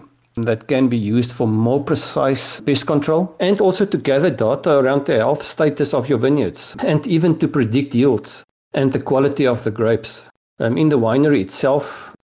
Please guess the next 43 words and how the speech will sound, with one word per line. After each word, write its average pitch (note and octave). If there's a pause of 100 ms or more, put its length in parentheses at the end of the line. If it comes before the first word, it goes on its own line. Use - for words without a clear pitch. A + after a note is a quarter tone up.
(160)
there B2+
are A#2+
now B2+
wine A#2
processing C3
tools C#3
that A2+
improve B2+
your A#2
harvesting, C#3
the A#2+
sorting, C#3 (100)
the B2
settling C#3
and C3
filtration B2+
that A#2+
can B2+
make A#2+
your B2
life A#2
as A2
a B2+
winemaker A#2
much A#2+
easier. G#2 (300)
We C#3+
see F3
alcohol-free D#3+
wines A#2+
is C3+
a C3+
very D#3+
big D3
thing D3+
now, G2 (320)
and C#3+
it's C#3+
made C#3
possible D#3
by A#2
vacuum B2+
distilling G2